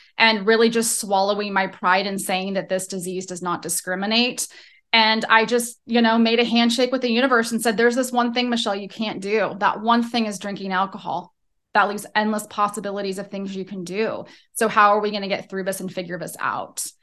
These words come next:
And that was just, I haven't looked back. You know, I'm not gonna say that I don't get thirsty for things that I can't drink and that I would drink if I could drink like a normal quote unquote person. I would, but I can't. And I'm okay with, with that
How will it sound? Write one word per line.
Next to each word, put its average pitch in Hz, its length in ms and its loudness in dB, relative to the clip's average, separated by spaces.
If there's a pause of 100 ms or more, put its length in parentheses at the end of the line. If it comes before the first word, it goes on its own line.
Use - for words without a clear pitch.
(320)
And 220 180 2
that 220 220 8
was 240 180 0
just, 226 260 -2 (320)
I 214 120 4
haven't 220 300 2
looked 220 200 -6
back. 208 480 -2
You 233 180 -2
know, 214 120 2
I'm 214 120 4
not 214 180 4
gonna 220 140 -2
say 208 220 -4
that 196 140 2
I 185 180 2 (480)
don't 208 300 0
get - 180 -4
thirsty 196 400 -4
for 196 140 -6
things 202 360 -8
that 202 120 -2
I 185 100 2
can't 175 340 -6
drink 190 360 -4
and 196 100 -4
that 170 80 0
I 175 160 -2
would 180 300 -6
drink 196 260 -6
if 190 100 -8
I 175 80 -2
could 185 140 -8
drink 185 300 -8
like 190 140 -4
a - 20 -8
normal 185 480 -8
quote 190 200 -6
unquote 185 380 -6
person. 262 560 -2 (220)
I 226 80 2
would, 214 500 2 (340)
but 269 120 4
I 269 40 4
can't. - 800 -4 (120)
And 226 240 2
I'm 226 180 6
okay 233 480 0
with, 214 200 -4 (220)
with 202 140 -14
that - 500 -6